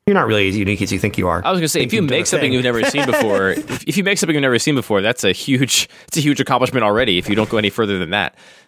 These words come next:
Speaker 2: Um,
Speaker 1: Usually unique just means disorganized. <laughs> Like, like, "Oh, this is very weird looking. I guess, uh,
Speaker 2: Yeah.
Speaker 1: I guess it's unique."
Speaker 2: Yeah, oftentimes unique means it is not, it is not focused yet,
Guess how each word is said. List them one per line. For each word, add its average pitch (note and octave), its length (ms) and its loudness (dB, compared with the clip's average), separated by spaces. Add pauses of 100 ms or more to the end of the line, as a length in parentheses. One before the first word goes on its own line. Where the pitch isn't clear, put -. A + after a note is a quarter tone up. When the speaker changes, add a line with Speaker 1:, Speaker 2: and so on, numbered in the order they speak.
Speaker 2:
Um, F2+ 240 2
Speaker 1:
Usually B3+ 260 2
unique E3 340 0
just D3+ 220 0
means B2 180 0
disorganized. A2+ 720 -2
<laughs> C4 60 0
Like, - 280 -2
like, C#3+ 300 0
"Oh, G#3+ 180 0
this C#3 140 0
is C#3+ 100 0
very C#3+ 200 0
weird D3+ 240 2
looking. G2+ 300 0
I G#2 80 0
guess, A#2 320 0
uh, A#2 240 2
Speaker 2:
Yeah. A#2 100 0
Speaker 1:
I B2 60 0
guess C#3+ 180 0
it's D3+ 140 -2
unique." F3 320 0
Speaker 2:
Yeah, D3+ 100 2
oftentimes F#3 400 0
unique D#3 220 2
means C3+ 180 0
it B2 80 2
is A#2+ 120 -2
not, A2+ 460 0
it - 60 -2
is A2 100 0
not B2 160 0
focused A2 400 -4
yet, E2 300 -2